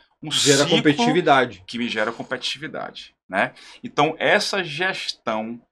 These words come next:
Speaker 2: né, de verticaliza-, verticalização é muito importante, mas também tem que ter muito cuidado,
Speaker 1: Uhum.
Speaker 2: porque as empresas do grupo não podem viver exclusivamente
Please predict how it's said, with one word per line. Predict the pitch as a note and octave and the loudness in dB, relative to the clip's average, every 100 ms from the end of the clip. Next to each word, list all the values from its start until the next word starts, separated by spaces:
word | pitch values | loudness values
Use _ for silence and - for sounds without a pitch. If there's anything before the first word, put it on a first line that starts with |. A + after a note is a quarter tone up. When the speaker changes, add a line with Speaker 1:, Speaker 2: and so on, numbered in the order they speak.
| _ G2+ | _ -8
Speaker 2:
né, | G2+ G#2+ | -6 -6
de | G#2 | -10
verticaliza-, | F2+ A#2 B2 - A2+ A2+ G#2+ G#2+ G#2 - - | -6 -4 -4 -4 -6 -6 -6 -10 -10 -12 -8
verticalização | A2+ - A2 G#2+ G#2+ B2+ C3+ - _ - | -8 -8 -12 -10 -8 -6 -8 -12 _ -12
é | C3+ | -8
muito | C#3 E3+ | -8 -8
importante, | - F3+ - D3+ E3 - | -6 -6 -6 -12 -12 -10
mas | G#3+ | -10
também | - D3 C#3+ F3 A#3+ _ _ _ - | -8 -8 -8 -10 -14 _ _ _ -18
tem | C#3+ | -10
que | |
ter | C#3 | -6
muito | C#3+ - | -6 -8
cuidado, | F3 E3+ - - | -6 -6 -6 -10
Speaker 1:
Uhum. | C#3+ C#3+ C3 | -4 -2 -4
Speaker 2:
porque | - G#2+ A2 - | -6 -6 -4 -6
as | G2+ | -6
empresas | B2 - C#3 D#3 | -6 -6 -6 -6
do | D3 | -10
grupo | C#3 C3+ D#3 F#3+ | -10 -10 -10 -12
não | G3 | -12
podem | - B2+ B2 | -8 -8 -8
viver | A2+ F#2+ G2 G#2 A#2 _ _ _ _ - | -12 -12 -10 -12 -14 _ _ _ _ -16
exclusivamente | - C3+ A#2 A2+ G#2 G#2+ A#2+ - - | -12 -10 -8 -6 -6 -8 -10 -12 -14